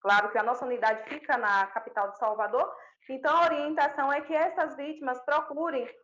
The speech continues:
os órgãos mais próximos, a exemplo dos creas e dos próprios conselhos tutelares, é a denúncia, delegacias, sejam elas especializadas, se não tiver especializadas, a delegacia comum. O importante é você procurar ajuda.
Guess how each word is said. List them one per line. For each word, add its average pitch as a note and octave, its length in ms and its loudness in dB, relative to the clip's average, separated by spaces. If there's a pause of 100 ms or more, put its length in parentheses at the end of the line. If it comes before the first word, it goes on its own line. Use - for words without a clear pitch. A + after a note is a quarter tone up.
os C#4 160 -8
órgãos D4+ 400 4
mais D#4 240 0
próximos, C#4+ 640 0
a A3 140 2
exemplo C#4 500 -6
dos D#4+ 200 -8
creas B3+ 580 4 (380)
e A3 100 -10
dos B3 280 -2
próprios D4+ 360 0
conselhos C4+ 500 0
tutelares, A#3+ 760 2 (160)
é G3+ 120 -4
a G3+ 440 2 (640)
denúncia, A#3 880 0
delegacias, C4 880 0 (360)
sejam B3 360 2
elas B3 280 2
especializadas, C4+ 800 -2
se D#4 80 -8
não C#4+ 160 -4
tiver C4 220 0
especializadas, C4+ 760 -2
a D4+ 100 2
delegacia D4 680 0
comum. C#4 440 -6 (220)
O C4+ 100 -2
importante D#4+ 680 0
é E4+ 60 0
você D#4 280 0
procurar D#4 640 0
ajuda. A#3+ 540 -6